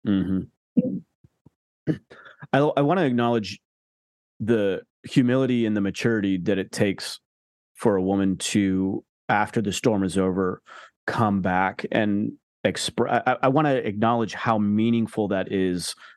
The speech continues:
Speaker 2: from the man's side, because the storm, w-, men feel called to handle the storm, you know, and there's something very masculine about,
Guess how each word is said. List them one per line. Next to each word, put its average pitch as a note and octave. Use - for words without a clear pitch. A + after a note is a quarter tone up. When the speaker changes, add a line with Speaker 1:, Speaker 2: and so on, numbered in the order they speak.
Speaker 2:
from G2+
the F#2
man's F#2
side, -
because A2
the A#2
storm, F3
w-, E3+
men E3+
feel D3
called B2+
to A2
handle A#2
the F2+
storm, F2
you A#2+
know, G2+
and A#2
there's A#2
something B2+
very A2+
masculine G#2+
about, G2